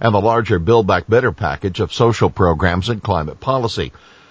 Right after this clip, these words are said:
But the path forward is less clear after House Democratic leaders on Friday canceled the vote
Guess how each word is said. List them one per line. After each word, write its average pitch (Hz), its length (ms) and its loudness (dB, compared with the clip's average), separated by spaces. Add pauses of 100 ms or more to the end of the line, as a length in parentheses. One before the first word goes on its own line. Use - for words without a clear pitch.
(140)
But 120 120 -4
the - 80 -6
path 123 280 2
forward 143 320 0
is 98 140 -6
less 104 240 0
clear 131 440 -4
after 110 360 0
House 113 400 0 (100)
Democratic 110 560 0
leaders 110 340 0
on 85 140 0
Friday 107 400 0 (340)
canceled 151 480 0
the 78 80 -4
vote 71 380 -6